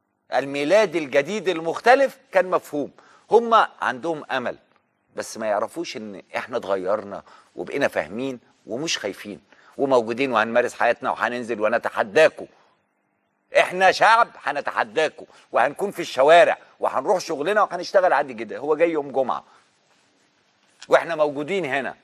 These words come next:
انا جاي لي رسالة بي-، بتقول لي ميعادك قرب، الثورة القادمة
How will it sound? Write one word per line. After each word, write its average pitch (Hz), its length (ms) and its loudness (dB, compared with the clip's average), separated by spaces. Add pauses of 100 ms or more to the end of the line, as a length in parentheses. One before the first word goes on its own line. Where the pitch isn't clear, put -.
(680)
انا 135 140 -2
جاي 160 180 4
لي 147 100 0
رسالة 156 280 2
بي-، 123 220 -4
بتقول 117 380 -8
لي 120 380 -4 (100)
ميعادك 101 520 0
قرب، 120 380 0 (160)
الثورة 123 360 -2
القادمة 123 580 0